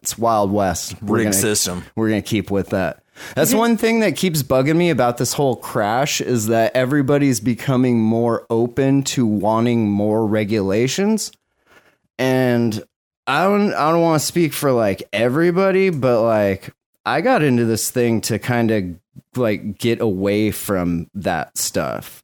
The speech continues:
Speaker 1: you
Speaker 2: Mm-hmm.
Speaker 1: know? Like, less regulations, not more.
Speaker 2: Right. Yeah.
Speaker 1: Uh, and it's sad to see that, you know, people lose, like, forty billion dollars and all of a sudden turn bitch and just, like, wanna suck a government dick just right away.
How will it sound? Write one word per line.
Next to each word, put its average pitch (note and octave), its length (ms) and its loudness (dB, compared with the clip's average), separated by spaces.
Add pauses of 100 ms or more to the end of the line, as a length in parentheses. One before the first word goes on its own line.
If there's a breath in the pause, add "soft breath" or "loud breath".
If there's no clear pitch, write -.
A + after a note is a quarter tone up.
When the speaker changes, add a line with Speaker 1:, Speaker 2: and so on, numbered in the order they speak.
Speaker 1:
you G#2+ 100 0
Speaker 2:
Mm-hmm. G2+ 80 0
Speaker 1:
know? G#2+ 300 -2 (100)
Like, G2+ 320 -2
less G2 420 -2
regulations, D#3 1000 0
not G#2+ 380 -2 (140)
more. G#2 600 -2 (180)
Speaker 2:
Right. F2+ 320 -4 (1700)
Yeah. F2+ 160 -6
Speaker 1:
Uh, G2+ 680 0
and A2 340 0
it's B2 200 0
sad C#3 600 0
to C#3+ 140 0
see D#3+ 360 2
that, A2 360 2
you B2 140 2
know, G#2+ 240 2 (140)
people B2 380 0
lose, A#2+ 360 2
like, G#2+ 260 0
forty A2+ 320 0
billion G#2 440 2
dollars G2+ 420 2
and G2 100 0
all G2+ 120 0
of F#2+ 40 0
a F#2 40 -4
sudden G#2 340 0
turn G2 320 -2
bitch G#2+ 360 -2
and G2 120 -2
just, G2 320 -4
like, G#2 280 -2
wanna G2+ 300 -2
suck - 380 -4
a G2+ 40 -4
government G2 600 -2
dick G2+ 380 -2
just G2 300 -6
right G#2 240 0
away. F#2 440 0